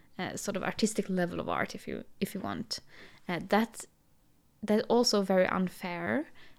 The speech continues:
and that also in itself devalues content, because content can be amazing. Content can be, content has, has,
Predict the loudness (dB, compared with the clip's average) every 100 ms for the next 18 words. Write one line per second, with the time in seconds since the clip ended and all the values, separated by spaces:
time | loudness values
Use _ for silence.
0 | -2 0 2 2 0 -2 -4 -12 -20 -20
1 | -2 2 2 2 0 0 0 0 0 0
2 | -2 -4 0 0 2 0 0 0 -2 -4
3 | -6 -2 0 0 -2 -6 -6 -6 -6 2
4 | 2 4 2 0 -2 -2 -2 2 2 2
5 | -2 -6 -6 -8 -18 -20 -2 2 4 4
6 | 0 -2 -2 0 0 -2 -4 -6 -10 _
7 | _ _ -10 2 4 4 2 2 0 -4
8 | -10 -10 0 2 2 -6